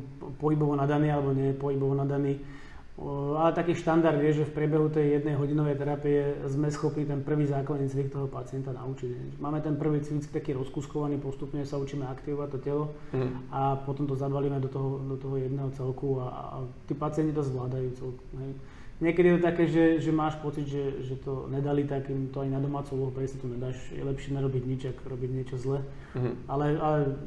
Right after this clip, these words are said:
Speaker 1: štandardom je, že za tú jednu hodinu zvládneme ten jeden cvik.
Speaker 2: Takže těch šedesát minut je na ten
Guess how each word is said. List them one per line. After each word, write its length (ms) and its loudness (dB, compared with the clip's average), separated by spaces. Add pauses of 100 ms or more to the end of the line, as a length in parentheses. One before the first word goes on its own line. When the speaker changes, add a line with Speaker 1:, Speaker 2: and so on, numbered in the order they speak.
(120)
Speaker 1:
štandardom 560 0
je, 220 2
že 100 0
za 100 -2
tú 140 -2
jednu 240 2
hodinu 280 -2
zvládneme 520 -6
ten 160 -8
jeden 260 -6
cvik. 220 -10 (260)
Speaker 2:
Takže 180 0
těch 120 -2
šedesát 460 2
minut 280 -2
je 360 -2
na 80 -4
ten 180 -2